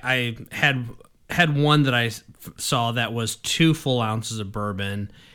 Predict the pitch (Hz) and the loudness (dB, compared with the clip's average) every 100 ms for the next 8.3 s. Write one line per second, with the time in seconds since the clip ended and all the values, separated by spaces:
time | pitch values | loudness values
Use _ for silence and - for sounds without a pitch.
0 | - _ 123 117 110 110 107 107 110 113 | -20 _ -2 0 2 0 0 -2 -4 -8
1 | - 139 123 110 113 - 101 - 107 101 | -4 -2 0 0 -2 -4 -8 -6 -6 -4
2 | 95 95 - - 113 107 101 95 - 113 | -6 -8 -10 -12 -10 -8 -6 -8 -8 -8
3 | 110 104 101 98 110 107 98 98 104 107 | -6 -6 -8 -8 -8 -10 -10 -12 -12 -10
4 | 101 104 - 107 90 87 - - - 120 | -8 -6 -6 -6 -6 -8 -14 -16 -6 -4
5 | 117 113 113 123 165 180 143 139 - 151 | -2 -2 -2 2 4 4 2 0 2 2
6 | - 123 113 117 113 113 - - 131 139 | 2 0 0 0 -4 -8 -18 -20 -16 -8
7 | 123 139 123 110 - 151 151 - 127 123 | -4 -2 -2 -4 0 4 4 2 0 0
8 | 117 113 - | 0 -2 -10